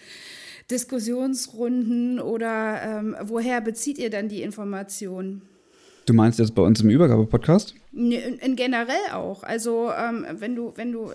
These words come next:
Speaker 1: also, wenn man sich wissenschaftlich mit der Pflege beschäftigt, dann braucht man ja auch immer irgendwo eine Rückmeldung aus der Praxis. Wie funktioniert das, was ich da mache?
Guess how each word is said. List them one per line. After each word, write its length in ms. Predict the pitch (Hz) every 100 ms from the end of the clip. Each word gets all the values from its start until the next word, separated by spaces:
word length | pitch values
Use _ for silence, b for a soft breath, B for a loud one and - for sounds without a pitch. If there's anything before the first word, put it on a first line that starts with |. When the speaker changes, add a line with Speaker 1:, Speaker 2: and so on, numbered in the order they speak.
| -
Speaker 1:
also, 160 | - - - - _
wenn 140 | 160 220
man 140 | 233
sich 280 | 240 240 - -
wissenschaftlich 640 | 220 254 285 277 277 254
mit 160 | 247 240
der 140 | 220
Pflege 400 | 220 226 226 226
beschäftigt, 680 | 226 226 233 240 294 302 - B B B -
dann 240 | 226 -
braucht 240 | - 220 285
man 160 | 277
ja 120 | 226
auch 140 | 240 -
immer 440 | 247 311 302 285
irgendwo 380 | 220 240 277 262
eine 200 | 254 240
Rückmeldung 460 | 254 262 233 233 226
aus 240 | 208 226
der 100 | 214
Praxis. 680 | - 262 277 - 185 190 214
Wie 120 | 214
funktioniert 560 | - 214 214 226 220 220
das, 200 | 233 233
was 180 | 226 220
ich 120 | -
da 120 | 220
mache? 400 | 214 233 202